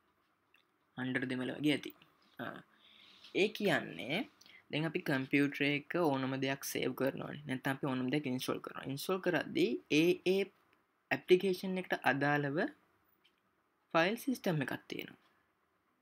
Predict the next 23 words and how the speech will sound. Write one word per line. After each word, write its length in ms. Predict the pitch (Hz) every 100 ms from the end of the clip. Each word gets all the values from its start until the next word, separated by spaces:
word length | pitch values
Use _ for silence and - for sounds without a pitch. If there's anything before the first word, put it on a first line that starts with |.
| _ _ -
හරිද? 240 | 185 185 185
ඒතර 240 | 156 165
ඒ 100 | 214
ෆයිල් 180 | 156 160 185
සිස්ටම් 260 | 147 165 185
එක 60 |
ඇතුළේ 180 | 185 170
තියෙන 160 | 202 214
කොටස් 200 | 214 226
දෙකකින්. 320 | 170 143 - - - -
එකක් 100 | 202 269 - - - _ -
ෆයිල් 240 | 135 135 127 113
නේම් 300 | 110 123 147
එක, 80 | 147 339 - 147
අනිත් 200 | 143 175
එක 100 | -
ෆයිල් 240 | 165 202 214
එක්ස්ටෙන්ෂන් 540 | 202 - 170 147 - -
එක. 80 | - _ _ _ _ - _ _ _ _
ෆයිල් 280 | - 131 131
නේම් 320 | 123 127 127 135
එක, 100 | - 220 330 -
ෆයිල් 200 | 151